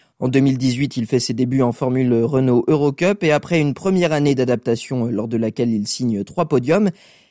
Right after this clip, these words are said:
il réalise une deuxième année, euh, de grande classe avec l'écurie, euh, R Ace G P. Il remporte sept courses sur ses dix-neuf de la saison et il remporte le titre de champion de Formule Renault Eurocup, euh, en deux mille dix-neuf.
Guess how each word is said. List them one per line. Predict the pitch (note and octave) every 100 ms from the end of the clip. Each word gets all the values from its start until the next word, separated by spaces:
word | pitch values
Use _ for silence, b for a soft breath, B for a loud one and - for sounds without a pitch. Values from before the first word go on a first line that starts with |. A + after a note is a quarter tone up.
| b
il | F#3 E3+
réalise | D3 G3 E3+ C#3 F#3
une | D#3+
deuxième | C3+ B2+ C3+ B2
année, | B2+ D#3 A#2
euh, |
de | G#2 B2
grande | C3 D#3+ D#3
classe | D3 E3 G#3
avec | D#3+ C#3 B2+
l'écurie, | C3 - C3 C#3 B2+
euh, | -
R | C3 B2+
Ace | C3 B2+ A#2 -
G | A2+ B2+
P. | B2
Il | C3+ E3+ D#3+
remporte | A#2+ A#2+ D3 - B2+
sept | A2+ - E3
courses | - G3+ - C3+
sur | - C3
ses | C#3+
dix-neuf | C3+ F#3 F3 F#3 C#3
de | D3
la | C#3
saison | D3+ C3+ G3 A#3+ b b b b
et | G3
il | F3+
remporte | D3 B2+ D3 -
le | A#2
titre | - F#3 B2
de | A2+
champion | - G3 D#3+ F#3+ A3+
de | C#3
Formule | C3+ C3 B2+
Renault | A#2+ A#2 A#2
Eurocup, | A#2 A#2 A#2+ B2+ -
euh, | G2+
en | -
deux | C#3 C#3+
mille | C#3 A#2+
dix-neuf. | A#2 B2 D#3 -